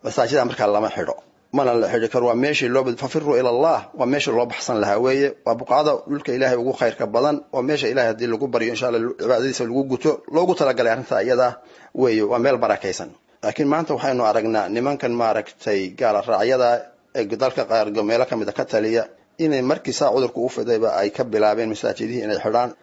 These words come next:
Xamar iyo Kismaayo iyo Hargeysa iyo wixii la mid ah. Iyagu kuwaas awalba maaragtay niman inay masaajid maaragtay u gargaaraan ama camiraan ama khayr muslimiinta la jeclaadaan lagama filaynin. Eh, masaajidahan la xidhayo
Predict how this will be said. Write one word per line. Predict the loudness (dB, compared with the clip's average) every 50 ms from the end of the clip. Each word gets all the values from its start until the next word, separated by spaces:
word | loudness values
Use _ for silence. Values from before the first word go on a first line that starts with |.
| _ _ -6
Xamar | -2 0 0 0 0 -2 -4
iyo | -8 -12 -12 -12
Kismaayo | -12 -12 -6 -4 -2 0 0 0 -2
iyo | -4 -4 -6 -8
Hargeysa | -8 -8 -6 -6 -6 -4 -4 -4
iyo | -2 -2 -4
wixii | -4 -4 -4 -4
la | -2 -2
mid | 0 0 0
ah. | 0 -2 -6 _ _ _ -2
Iyagu | 0 2 2 2 0
kuwaas | 0 0 2 2 2 2 -2 -4 -4 0
awalba | 2 2 2 2 2 0 2
maaragtay | 2 2 0 0 -2 -2
niman | -2 0 0 -2 -2 -4 -8 _ _ _ -2
inay | 0 0 2
masaajid | 0 0 0 2 2 2 2 2 0 0
maaragtay | 2 2 2 0 -2 -4 -6 -6
u | -6 -4
gargaaraan | -2 -2 -2 0 2 2 2 4 2 0 0 -2
ama | -2 -2 -2
camiraan | -2 -2 -2 0 0 2 2 2 2 0 -2
ama | -2 -2 0 0 0
khayr | 2 2 0 2 0 -2 -6 -10
muslimiinta | -10 -8 -8 -6 -4 -2 -2
la | -2 0
jeclaadaan | 0 2 2 2 2 2 2
lagama | 2 0 0 0 0 -2
filaynin. | -4 -4 -2 -2 0 0 0 0 -2 -2 -4 -4 -8 _ _ _ -4
Eh, | -2 0 0 0
masaajidahan | 0 0 -2 -2 -2 0 0 2 2 2 2
la | 0
xidhayo | 0 0 0 2 2 0 0